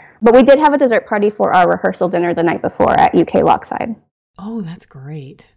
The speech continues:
Speaker 2: Okay.
Speaker 1: Yes.
Speaker 2: Now, can you give my listeners a timeline of how the day ran?
Speaker 1: Yeah, so we started hair and makeup at nine A M with Lejeune Artistry. There were nine of us getting ready. My wife and I got ready.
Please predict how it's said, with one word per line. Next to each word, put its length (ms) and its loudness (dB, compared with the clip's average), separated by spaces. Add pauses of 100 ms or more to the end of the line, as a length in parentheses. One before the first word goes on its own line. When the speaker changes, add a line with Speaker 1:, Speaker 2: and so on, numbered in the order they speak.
(180)
Speaker 2:
Okay. 200 -8
Speaker 1:
Yes. 320 -20 (600)
Speaker 2:
Now, 160 -12
can 220 -10
you 100 -8
give 140 -10
my 140 -6
listeners 440 -8
a 80 -12
timeline 500 -10
of 100 -20
how 120 -10
the 80 -10
day 180 -8
ran? 200 -10 (1200)
Speaker 1:
Yeah, 160 4
so 400 6
we 400 0
started 360 -2
hair 200 -4
and 120 -2
makeup 560 -2
at 280 2
nine 240 4
A 140 6
M 200 4
with 140 2 (160)
Lejeune 600 4
Artistry. 800 4
There 160 6
were 80 6
nine 240 4
of 60 2
us 180 0
getting 260 4
ready. 540 2 (400)
My 180 4
wife 300 4
and 140 0
I 160 2
got 160 0
ready. 540 -2